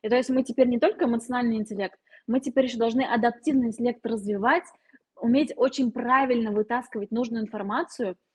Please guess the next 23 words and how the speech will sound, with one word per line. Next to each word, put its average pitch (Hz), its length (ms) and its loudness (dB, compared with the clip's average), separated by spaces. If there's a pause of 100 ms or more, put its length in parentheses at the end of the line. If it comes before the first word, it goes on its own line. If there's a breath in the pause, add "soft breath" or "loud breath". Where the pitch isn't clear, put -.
(160 soft breath)
уметь 254 260 0
формулировать 233 640 2
запросы, 220 720 -2 (240 soft breath)
а 226 100 -2
для 220 200 2
этого 311 180 0
мы 247 100 -4
всё 269 140 -10
равно 277 140 2
уходим 247 320 0
вот 208 160 -6
в - 40 -8
это, 233 260 0
в - 100 -16
понимание 233 560 0
себя, 220 420 -2
там, 196 180 -12
типа, - 260 -20
что - 180 -8
я 247 100 -2
хочу 277 380 -6
в 214 100 -8
бизнесе, 226 640 -6